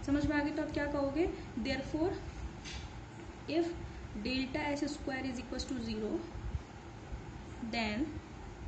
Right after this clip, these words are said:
velocity of light is equal to velocity of particle.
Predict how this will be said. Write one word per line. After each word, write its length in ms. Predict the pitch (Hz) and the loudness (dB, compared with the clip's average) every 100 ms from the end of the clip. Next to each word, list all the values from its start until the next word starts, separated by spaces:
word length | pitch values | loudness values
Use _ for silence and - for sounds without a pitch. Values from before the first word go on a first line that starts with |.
| - - - - - - - - - - - - | -4 -4 -6 -6 -6 -8 -10 -10 -10 -10 -8 0
velocity 640 | 226 220 233 - 262 294 | 4 4 4 2 0 2
of 120 | 302 - | 4 2
light 380 | 240 226 208 - - - - - - - - - - - - - - - - - - - - - - | 0 2 2 2 -2 -6 -6 -6 -4 -6 -6 -8 -6 -6 -4 -4 -6 -8 -6 -4 -6 -8 -10 -8 -4
is 200 | 240 220 | -2 0
equal 380 | 262 - 302 320 | 0 2 4 4
to 220 | 247 240 240 - - - - - - - - - - - - - - - - - - - - - - - - - - - | 4 0 -2 -4 -6 -6 -4 -2 -2 -2 -2 -2 -2 -2 -2 -2 -4 -4 -4 -2 -4 -6 -6 -6 -4 -4 -4 -4 -2 0
velocity 580 | 226 220 226 - 277 277 | 2 2 2 2 0 2
of 180 | 240 226 - - - - - - - - - - - - - - - - - - - - - - - - - - - - - - - - - - - - - - - - - - - - - - - - - | 2 2 2 0 0 2 2 2 2 2 2 2 0 0 0 0 0 0 -2 -2 -2 -2 -2 -2 -2 -2 -2 -2 -2 -2 -6 -6 -6 -6 -6 -6 -6 -4 -4 -4 -4 -4 -4 -6 -10 -10 -10 -10 -10 -10 -6
particle. 560 | 269 302 294 110 104 | -2 0 0 0 -2